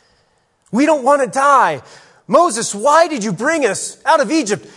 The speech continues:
just to have these people slaughter us, to kill our wives and our little ones?" God did not appreciate their response. He said to Moses,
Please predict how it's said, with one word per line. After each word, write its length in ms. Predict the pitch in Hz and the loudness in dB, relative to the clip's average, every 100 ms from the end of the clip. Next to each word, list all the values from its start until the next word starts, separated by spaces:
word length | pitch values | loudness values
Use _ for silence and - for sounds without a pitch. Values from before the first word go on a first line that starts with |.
| - - | -16 -4
just 300 | 339 349 - | -2 -2 -4
to 100 | 190 | 0
have 220 | 277 285 | 2 0
these 180 | 233 - | -2 -8
people 340 | 254 269 180 | -8 -6 -6
slaughter 680 | - - 262 302 320 247 151 | -6 -8 -2 0 2 0 -6
us, 360 | 113 - - _ _ _ _ | -12 -16 -20 _ _ _ _
to 100 | 262 | -12
kill 260 | - 294 330 | -6 0 2
our 160 | 247 | 2
wives 460 | 202 294 311 302 240 | 4 4 4 2 0
and 80 | 226 | -2
our 140 | 202 | -2
little 320 | 208 339 311 | -2 -4 -4
ones?" 680 | 160 127 101 95 - - - _ _ _ _ _ _ _ _ _ _ _ _ _ _ _ _ _ _ _ | -6 -8 -10 -16 -18 -18 -20 _ _ _ _ _ _ _ _ _ _ _ _ _ _ _ _ _ _ _
God 380 | 147 165 165 143 | 0 2 0 -2
did 180 | 139 120 | -10 -10
not 560 | 117 151 131 117 - _ - | -6 -4 -2 -4 -12 _ -20
appreciate 720 | 131 - 160 - 113 104 107 _ _ _ _ _ | -18 -12 -12 -12 -12 -14 -16 _ _ _ _ _
their 180 | 123 123 | -12 -10
response. 680 | 113 - 135 120 92 - - _ _ _ _ _ _ - | -10 -12 -8 -8 -8 -16 -20 _ _ _ _ _ _ -12
He 80 | 139 | -8
said 320 | - 170 127 | -4 -6 -6
to 60 | |
Moses, 640 | 143 147 156 117 107 - | -6 -4 -4 -8 -14 -18